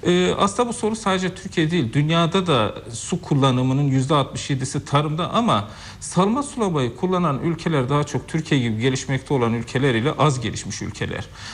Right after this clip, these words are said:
Ha, bu da maliyetinden dolayı biraz damla sulamanın Türkiye'ye ve diğer ülkelere girişini geciktirmiştir. Kuraklıkla beraber bu acil bir çözüm yolu olarak ortaya çıkmıştır.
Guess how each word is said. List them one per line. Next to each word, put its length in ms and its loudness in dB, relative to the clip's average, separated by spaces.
Ha, 200 2
bu 140 -2
da 260 0
maliyetinden 840 2
dolayı 300 -2
biraz 300 -2
damla 240 2
sulamanın 600 0
Türkiye'ye 600 0
ve 160 0
diğer 180 4
ülkelere 520 -2
girişini 520 0
geciktirmiştir. 840 -2
Kuraklıkla 680 0
beraber 560 2
bu 140 2
acil 300 0
bir 80 -4
çözüm 380 -2
yolu 180 0
olarak 360 0
ortaya 320 0
çıkmıştır. 480 -6